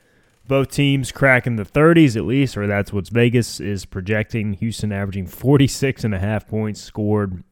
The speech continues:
<clears throat> over their last four games, so they can put it in the end zone. Now, they do give up a lot of points, and, but they're also really talented on defense. Like, it's, it's,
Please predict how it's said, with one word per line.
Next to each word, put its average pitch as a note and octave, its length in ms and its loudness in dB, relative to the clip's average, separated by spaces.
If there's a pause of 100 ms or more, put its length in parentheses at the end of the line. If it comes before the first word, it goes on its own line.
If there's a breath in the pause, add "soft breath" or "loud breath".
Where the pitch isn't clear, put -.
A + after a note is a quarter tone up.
(320)
<clears throat> - 20 -
over A#2 360 0
their G2+ 140 -4
last G2+ 500 -6 (720 soft breath)
four F3 320 6
games, B2+ 460 4
so A#2+ 100 -2
they A#2+ 100 2
can G#2 140 -4
put A#2+ 160 0
it A#2 40 0
in A2 60 0
the A2 120 0
end A2+ 100 0
zone. G#2 220 -2
Now, G#2+ 140 0
they G#2+ 100 0
do A2 140 0
give G#2+ 200 -2
up G#2 140 -4
a G#2+ 40 -6
lot G#2 140 -2
of F#2 80 -10
points, G2+ 420 -8
and, F2+ 300 -8 (800)
but A2+ 160 -2
they're C#3+ 180 4
also A#3+ 420 4
really E3+ 420 2
talented C3+ 680 -2
on G2+ 160 -2
defense. G2 460 -6
Like, F#2+ 140 -10
it's, F#2+ 180 -12
it's, - 380 -16